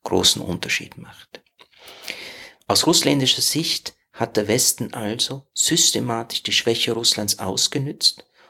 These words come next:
um Russland zu marginalisieren, seinen Großmachtstatus zu beschneiden, sogar Russlands Integrität, territoriale Integrität anzugreifen. Es ist durchaus mehrheitsfähig in der russischen, russländischen Herrschaftselite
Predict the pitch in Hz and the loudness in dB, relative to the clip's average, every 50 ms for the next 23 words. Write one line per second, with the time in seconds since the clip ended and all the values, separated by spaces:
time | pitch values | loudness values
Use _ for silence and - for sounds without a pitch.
0 | _ _ - - 110 107 104 113 147 - - - - 143 143 - - - - - | _ _ -4 -2 0 0 0 2 2 2 4 4 4 2 0 -2 -6 -10 -16 -18
1 | _ _ _ _ _ _ _ _ _ _ _ _ _ _ _ _ _ _ _ _ | _ _ _ _ _ _ _ _ _ _ _ _ _ _ _ _ _ _ _ _
2 | _ - - 127 117 113 107 107 107 110 104 98 95 90 90 90 87 - - 95 | _ -4 -2 0 2 2 0 0 0 -2 -4 -2 -4 -4 -4 -2 -2 -2 -2 -2
3 | 107 156 208 247 233 - _ _ _ _ _ _ - - - 110 110 107 101 101 | -4 -6 -6 -6 -8 -14 _ _ _ _ _ _ -4 0 2 2 4 4 2 2
4 | 110 123 135 - - 123 110 - - - - - - 113 110 104 107 - - - | 2 2 2 2 0 -2 -4 -6 -2 0 0 2 2 0 -2 -2 0 0 0 0
5 | - - - - 85 - - - 92 92 87 87 110 135 - 214 208 220 - _ | 0 -2 -4 -4 -2 -2 -2 -2 -2 -2 -2 -2 -4 -4 -6 -6 -8 -8 -10 _
6 | _ _ - - _ _ _ _ _ _ _ _ _ _ _ _ _ _ _ _ | _ _ -20 -20 _ _ _ _ _ _ _ _ _ _ _ _ _ _ _ _
7 | _ _ - - 156 143 - 127 113 110 117 120 101 110 120 143 160 - - - | _ _ 0 0 0 2 2 2 4 4 4 4 2 2 2 2 2 2 2 2
8 | 117 107 110 104 - - - - - _ - 139 143 143 - 131 - - 113 110 | 2 2 4 4 4 2 0 -2 -4 _ 2 2 2 4 2 0 2 2 -2 -2
9 | - - - 160 185 226 - - - - - - - 127 117 123 120 - 117 110 | 0 0 2 2 2 2 0 -2 -4 -6 -6 -2 2 2 4 4 4 2 2 2
10 | 110 110 104 104 104 104 110 107 - 101 95 98 98 92 95 - 127 131 170 190 | 2 2 2 2 2 0 -2 -2 -4 -4 -2 -2 -2 -2 -2 2 2 4 4 2
11 | 190 - - 92 90 87 - - 76 - - - 78 85 92 - - - 147 160 | 0 -4 -6 -6 -2 0 0 -2 -2 -4 -10 -10 -10 -12 -12 -10 -8 -6 -4 -4
12 | 175 196 - _ - - - - - - - - 113 123 131 120 107 - - 101 | -4 -6 -8 _ -10 -6 -4 -2 0 0 0 0 0 0 2 2 2 2 2 2
13 | 101 101 110 127 135 123 123 - - - 117 117 117 117 - 95 107 101 71 73 | 2 2 2 2 0 2 2 2 2 2 2 2 2 0 0 -2 -4 -2 -4 -4
14 | 104 101 104 113 - - 104 - - 107 107 - - - 110 110 - 107 104 104 | -4 -4 -4 -4 -4 -2 -2 -2 -2 -2 -4 -4 -4 -2 0 0 2 2 2 2
15 | 101 - - 101 98 98 113 117 - 127 127 - - - 110 117 120 123 - - | 2 0 0 0 0 0 2 2 2 0 0 0 -2 0 -2 -4 -6 -6 -4 -4
16 | 139 139 | -6 -6